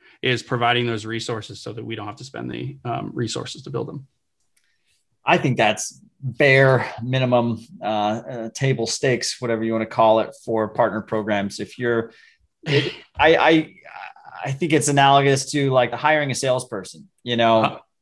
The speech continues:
Speaker 2: you, if you want to make your salespeople effective, you give them the ammunition, you give them the training, you give them what they need. Everything should
Speaker 1: Yep.
Speaker 2: be there.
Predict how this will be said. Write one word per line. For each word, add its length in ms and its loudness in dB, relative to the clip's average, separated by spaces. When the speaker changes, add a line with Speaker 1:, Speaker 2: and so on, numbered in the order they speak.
Speaker 2:
you, 680 -2
if 180 -4
you 80 -2
want 440 2
to 140 -2
make 360 0
your 120 0
salespeople 760 -2
effective, 540 -2
you 120 -6
give 260 -2
them 220 0
the 160 -2
ammunition, 720 -2
you 120 -4
give 200 -4
them 180 -4
the 80 -8
training, 600 0
you 100 -2
give 220 -2
them 140 -4
what 200 -2
they 140 -2
need. 580 0
Everything 360 4
should 220 0
Speaker 1:
Yep. 100 -10
Speaker 2:
be 140 -8
there. 440 4